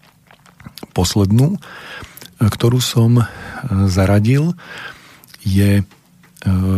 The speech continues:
potreba pocitu istoty, e, zdravia. E,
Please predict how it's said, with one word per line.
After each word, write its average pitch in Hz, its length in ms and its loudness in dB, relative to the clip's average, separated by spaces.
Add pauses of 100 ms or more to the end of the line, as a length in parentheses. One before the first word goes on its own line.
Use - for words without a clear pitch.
(680)
potreba 110 600 2 (520)
pocitu 107 640 0
istoty, 117 640 0
e, - 20 -2 (2000)
zdravia. 90 560 0
E, - 40 -20